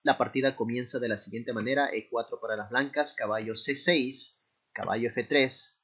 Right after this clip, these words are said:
F cinco, E cinco. Juegan las blancas... Eh, evitando comerse ese peón. D seis jugamos, alfil B cinco clavando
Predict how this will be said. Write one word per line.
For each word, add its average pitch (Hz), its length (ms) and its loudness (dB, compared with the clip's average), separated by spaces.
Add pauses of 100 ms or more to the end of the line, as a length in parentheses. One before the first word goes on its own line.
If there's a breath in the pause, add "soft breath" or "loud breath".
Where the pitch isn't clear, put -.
(540)
F 156 300 6
cinco, 117 580 -4 (640)
E 160 180 6
cinco. 120 680 -2 (500 soft breath)
Juegan 123 200 0
las 113 120 2
blancas... 135 680 2
Eh, 110 600 -2 (360)
evitando 139 480 2
comerse 127 460 -4
ese 117 580 -8
peón. 117 400 0 (580 soft breath)
D 131 220 2
seis 143 340 2
jugamos, 135 760 -4 (1400)
alfil 139 440 4
B 135 140 2
cinco 175 420 0
clavando 123 760 4